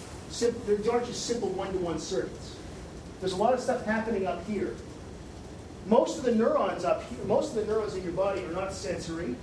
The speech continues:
and they aren't motor. They're mostly what are called interneurons, and what interneurons do is they integrate information. Right? So this is how I can tell, for example, um, that, that Zach's right there.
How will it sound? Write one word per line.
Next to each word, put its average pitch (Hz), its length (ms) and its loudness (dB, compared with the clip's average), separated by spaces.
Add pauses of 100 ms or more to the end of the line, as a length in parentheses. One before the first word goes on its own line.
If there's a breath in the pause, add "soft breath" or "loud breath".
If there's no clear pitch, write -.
(460)
and 180 80 -8
they 190 140 0
aren't 180 400 -2
motor. 190 380 2 (500)
They're 170 120 -2
mostly 202 420 0 (240)
what 170 140 -2
are - 20 -6
called 180 240 -4
interneurons, 170 680 -4
and 165 140 -8
what 254 280 4
interneurons 175 760 -2
do - 420 0
is - 60 -10
they - 120 -8 (100)
integrate 175 340 -6
information. 151 580 -8 (1800)
Right? 165 180 0 (480)
So - 80 -4
this 233 140 4
is - 80 -2
how 226 120 8
I 208 120 4
can 190 180 -2
tell, 208 240 4
for 185 180 0
example, 175 720 2 (520)
um, 180 640 4 (880)
that, 170 160 -2
that 160 180 -4
Zach's 180 300 0
right - 180 -6
there. - 80 -8